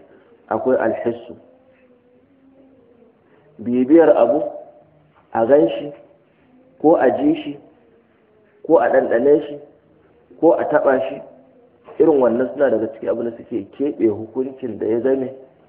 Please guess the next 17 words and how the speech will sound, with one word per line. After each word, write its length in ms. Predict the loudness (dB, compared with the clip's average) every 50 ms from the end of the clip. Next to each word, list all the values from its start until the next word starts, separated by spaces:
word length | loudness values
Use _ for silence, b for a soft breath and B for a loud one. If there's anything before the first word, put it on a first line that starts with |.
| _ _ _ -12
su 60 | -6
mai 160 | -4 -2 -2 0
da 120 | -2 -4 -4 -6
shi 140 | -8 -6 -4
ba 160 | -4 -4 -4
gamamme 440 | -6 -6 -6 -4 -4 -4 -4 -4 -4
ba, 100 | -4 -6
kuma 220 | -8 -8 -8 -6 -6
wanda 200 | -4 -4 -2 -2
ba 220 | 0 0 0 0
sa 160 | -2 -6 -6
haɗe 180 | -6 -4 -2 0
da 80 | 2 2
wancan 320 | 0 0 -2 -6 -6 -8 -6
hukuncin 440 | -6 -8 -8 -10 -10 -10 -10 -12 -12
mai 80 | -12 -10
gamewa. 320 | -10 -10 -10 -10 -12 -14